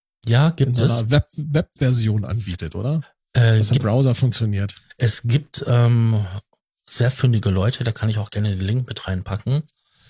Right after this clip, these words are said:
Speaker 1: Da bekriegt man für Synthesizer, ähm, V S T Web-Oberflächen, aber auch, oder auch, ähm, halt so, ähm,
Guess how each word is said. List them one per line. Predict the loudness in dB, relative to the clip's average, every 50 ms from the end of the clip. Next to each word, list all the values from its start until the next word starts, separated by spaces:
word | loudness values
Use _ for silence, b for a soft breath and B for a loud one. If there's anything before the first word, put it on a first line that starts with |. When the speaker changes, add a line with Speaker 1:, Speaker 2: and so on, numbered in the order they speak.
| B B B B
Speaker 1:
Da | -2 0 0
bekriegt | 0 -2 -6 -6 -2 -2 -2 -2 -4 -4 -2
man | -2 -2
für | 0 -4 -4 -2 0 0 2 2 2 2 2
Synthesizer, | 0 0 -2 -2 -4 -4 -4 -6 -6 -6 -4 -2 0 0 0 0 0 0 0 2 0 0 0 0 0 0
ähm, | 0 0 -2 -4 -6 -8 B B B B B B B _ _ _ _ _ -20 _ _ _ -20 _ _ _ _ _ _ _ _ -14
V | -4 0 2 2 4
S | 2 0 -2 -6
T | -4 -2 0 2 2 2 2 0 -2 -2 -2
Web-Oberflächen, | -2 -2 -2 -2 -2 -2 0 0 -2 -2 -2 -4 -4 -2 -2 -2 -2
aber | 0 -2 -2 -4
auch, | -4 -6 -6 -8 -6
oder | -4 -4 -2 -2
auch, | -2 -4 -4 -4 -6
ähm, | -4 -4 -4 -4
halt | -4 -4 -6
so, | -4 -4 -2 -2 -2 -4 -6 -6
ähm, | -6 -6 -6 -6